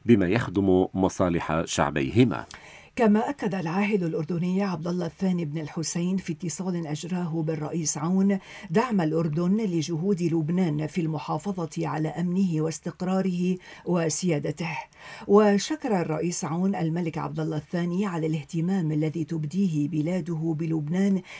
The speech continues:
Speaker 2: في كل المجالات، لا سيما لجهة دعم الجيش اللبناني.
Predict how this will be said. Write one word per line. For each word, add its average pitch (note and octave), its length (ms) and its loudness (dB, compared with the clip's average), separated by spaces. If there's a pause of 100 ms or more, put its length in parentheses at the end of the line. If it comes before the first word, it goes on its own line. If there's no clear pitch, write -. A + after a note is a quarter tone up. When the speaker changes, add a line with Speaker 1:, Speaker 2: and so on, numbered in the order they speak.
Speaker 2:
في A3+ 180 0
كل C#4 260 -4
المجالات، C#3+ 800 -4
لا D#3+ 240 -2
سيما F3 520 0 (260)
لجهة E3 1000 0 (120)
دعم F#3+ 380 0
الجيش F3 580 -2
اللبناني. D#3 680 -4